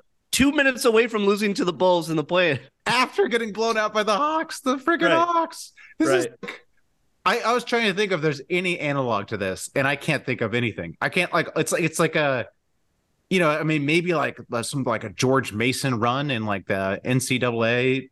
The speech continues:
Speaker 2: you know, tournament or something like that, some underdog team. But, like, it's, this is not, like, a fluke, 'cause they are just, they're ruining these teams. It's like they were, like, they, they're, they're just crushing the Celtics.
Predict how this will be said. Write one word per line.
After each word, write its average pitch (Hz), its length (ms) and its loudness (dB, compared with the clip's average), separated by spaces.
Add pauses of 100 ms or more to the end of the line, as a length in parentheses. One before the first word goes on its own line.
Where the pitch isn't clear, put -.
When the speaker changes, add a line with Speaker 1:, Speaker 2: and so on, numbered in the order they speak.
Speaker 2:
you 131 120 -2
know, 131 100 0
tournament 139 400 -2
or 139 40 0
something 147 220 -4
like 147 160 -2
that, 156 160 -2
some 123 180 -4
underdog 139 480 -2
team. 156 280 -2
But, 127 160 -2
like, 127 260 -2 (840)
it's, 185 220 2
this 202 300 0
is 190 100 0
not, 190 260 2
like, 147 220 0
a 120 60 -4
fluke, - 480 -2 (280)
'cause 139 160 0
they 180 120 4
are 170 120 4
just, 151 400 -6
they're 147 220 -2
ruining 226 540 4
these 107 160 -8
teams. 87 340 -6
It's 123 140 -2
like 139 160 2
they 165 100 2
were, 165 140 2
like, 139 260 0
they, 135 220 0
they're, 135 180 -2
they're 131 140 -4 (180)
just 123 300 -4
crushing 220 560 0
the 110 60 -4
Celtics. 98 600 -8